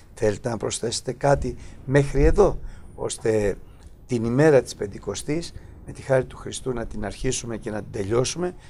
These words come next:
στην επόμενη μας εκπομπή. Όμως μέχρι εδώ, που είναι η προετοιμασία,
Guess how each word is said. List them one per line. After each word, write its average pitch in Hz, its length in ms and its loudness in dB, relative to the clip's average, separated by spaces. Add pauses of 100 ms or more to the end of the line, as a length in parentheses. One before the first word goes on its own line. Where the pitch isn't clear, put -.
στην 123 280 -6
επόμενη 117 500 -2
μας 113 220 -6
εκπομπή. 87 400 -8 (380)
Όμως 127 340 2
μέχρι 131 340 0
εδώ, 113 280 4
που - 120 -8
είναι 120 160 2
η 240 60 2
προετοιμασία, 120 1080 2